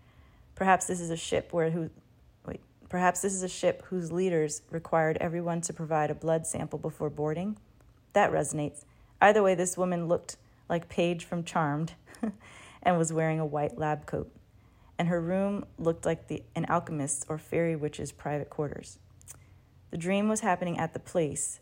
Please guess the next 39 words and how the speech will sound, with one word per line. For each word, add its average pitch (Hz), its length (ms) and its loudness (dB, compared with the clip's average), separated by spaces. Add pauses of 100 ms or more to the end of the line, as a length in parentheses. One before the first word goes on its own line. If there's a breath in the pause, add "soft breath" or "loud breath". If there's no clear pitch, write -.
as 160 180 0
always, 143 560 0
and 160 160 -2
there 160 180 0
was 151 240 -4
a 151 40 -4
lot 156 200 0
more 170 420 0
happening. - 640 -4
My 156 180 -2
grandmother 151 460 -2
was 135 180 -6
there. - 280 -6 (540 soft breath)
But 170 100 2
I 170 80 6
can't 175 300 0
really 202 220 2
say 165 420 2 (160)
what, 151 400 0
because 160 260 -4
it's - 120 -12
like 165 160 0
trying 165 260 -2
to 160 40 -2
explain - 380 -4
the 156 60 -2
details 156 500 -4
of 151 180 -6
a 139 60 -6
regular 143 320 -2
day. 139 260 -4 (720)
I 170 60 2
do 170 200 0
remember 220 340 4
lots 185 240 6
of 196 100 -4
laughter 165 400 2
and 170 120 -2
joy. 156 440 -2